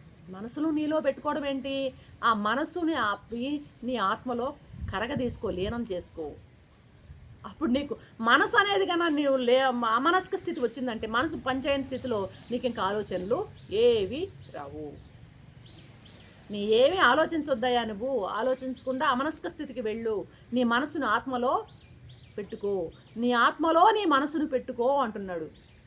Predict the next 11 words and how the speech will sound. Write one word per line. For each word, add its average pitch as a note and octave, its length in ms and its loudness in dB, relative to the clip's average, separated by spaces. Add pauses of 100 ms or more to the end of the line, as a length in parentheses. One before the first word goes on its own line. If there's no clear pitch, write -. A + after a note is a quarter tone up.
(1200)
అంటే A3+ 340 -6 (260)
ఆ G3+ 80 -2
మహా D4 540 8
చైతన్యంలో F#4 840 6 (240)
నీ D#4 160 2
జీవ E4+ 360 2
చైతన్యాన్ని D#4 600 0
లయం B3+ 420 -2
చేసుకోవయ్యా, E3 760 -8 (640)
ఆ G#3+ 40 -4
మహా B3 380 2